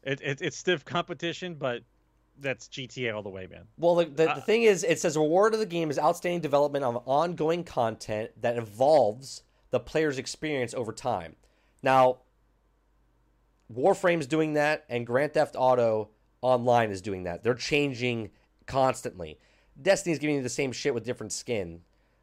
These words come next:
Speaker 2: Overwatch is a great game, but they're giving you, like, one character, two characters.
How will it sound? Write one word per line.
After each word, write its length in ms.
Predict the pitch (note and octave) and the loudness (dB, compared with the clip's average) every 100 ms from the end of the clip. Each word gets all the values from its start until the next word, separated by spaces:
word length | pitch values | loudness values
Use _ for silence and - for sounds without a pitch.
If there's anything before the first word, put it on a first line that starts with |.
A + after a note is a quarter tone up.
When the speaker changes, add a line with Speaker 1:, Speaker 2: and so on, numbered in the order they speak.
| _ | _
Speaker 2:
Overwatch 540 | F3 G3+ G3 F3 D#3 C#3+ | 0 2 4 6 4 2
is 60 | |
a 60 | C#3 | -6
great 360 | A#2+ C#3+ C3+ - | 0 0 0 0
game, 380 | D3 C#3 A#2+ | 0 0 -2
but 200 | G#2+ C3+ | -2 -2
they're 80 | C3+ | -2
giving 200 | C#3+ D3+ | -6 -4
you, 60 | D3 | -2
like, 160 | C3+ | -2
one 260 | B2+ C#3+ C#3+ | 0 -2 -2
character, 440 | - C#3 C3+ - | -4 -4 -4 -6
two 220 | A#2+ - C3 | -10 -10 -8
characters. 880 | - C#3+ C3+ - A2 G#2 F#2 - | -4 -2 -2 -4 -4 -4 -8 -16